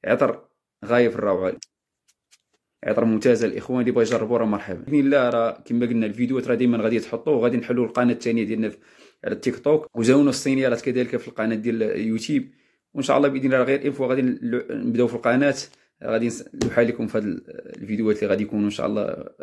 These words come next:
مستقبلا. وتتمنوا منكم ما تنساوش من الدعم ديالنا، حنا دعموا الاخوان ديالكم في غزه وادعيوا معاهم، ونسال الله ان ينصرهم، ونسال الله ينتقم من الصهاي-، الصهاين، وإ-، وان يرينا فيهم عجائب قدرته عاجلا غير اجل.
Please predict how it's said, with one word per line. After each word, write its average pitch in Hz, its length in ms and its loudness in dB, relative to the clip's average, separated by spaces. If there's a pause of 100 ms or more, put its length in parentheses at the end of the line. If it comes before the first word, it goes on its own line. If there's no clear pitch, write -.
(200)
مستقبلا. 117 760 0
وتتمنوا 123 420 2
منكم 113 560 0
ما 113 100 -2
تنساوش 113 440 2
من 120 100 4
الدعم 120 380 2
ديالنا، 117 260 2
حنا 107 120 -4
دعموا 107 280 0
الاخوان 120 360 -2
ديالكم 110 280 -4
في 113 80 -12
غزه 110 480 0
وادعيوا 113 340 2
معاهم، 110 460 0
ونسال 110 240 -4
الله 113 260 0
ان 110 40 2
ينصرهم، 110 520 0
ونسال 107 240 -2
الله 113 240 0
ينتقم 104 400 -2
من 104 180 2
الصهاي-، 107 640 0
الصهاين، 110 500 0
وإ-، 113 380 -2 (100)
وان 113 220 0
يرينا 120 680 2 (200)
فيهم 110 220 -4
عجائب 104 420 0
قدرته 95 420 -2 (140)
عاجلا 104 460 0
غير 104 420 -2
اجل. 107 200 -2